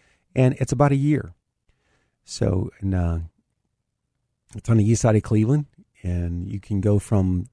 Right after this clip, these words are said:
just being a regular welder all the way up to running the big, uh, A I robotic welding machines.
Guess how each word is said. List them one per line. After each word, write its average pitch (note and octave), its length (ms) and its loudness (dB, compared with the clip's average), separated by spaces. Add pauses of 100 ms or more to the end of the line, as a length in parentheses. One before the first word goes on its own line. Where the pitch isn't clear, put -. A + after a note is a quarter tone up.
(140)
just F2+ 200 -2
being G#2+ 180 4
a F2+ 40 2
regular G2 380 2
welder G#2 420 4
all G#2 160 2
the G#2+ 60 2
way G2 140 6
up G2 120 0
to G2 220 2
running G2 340 4
the F#2 80 2
big, G2 420 0 (400)
uh, F2 320 -6 (360)
A G#2+ 140 2
I G#2 380 2 (800)
robotic G#2+ 560 2
welding G#2+ 400 4
machines. - 560 -8